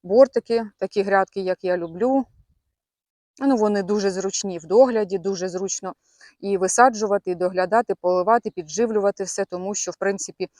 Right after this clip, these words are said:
всі поживні речовини, волога, вся потрапляє під коріння рослин,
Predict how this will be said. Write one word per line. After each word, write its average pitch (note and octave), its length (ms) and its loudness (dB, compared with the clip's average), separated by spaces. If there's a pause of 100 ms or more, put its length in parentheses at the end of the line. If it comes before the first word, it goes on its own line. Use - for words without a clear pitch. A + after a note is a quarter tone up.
(160)
всі - 160 -6
поживні A3+ 520 2
речовини, G3+ 560 -2
волога, F#3+ 440 0
вся G#3 260 -2
потрапляє F#3 600 -2
під - 180 -6
коріння F#3 480 -4
рослин, B3 420 -2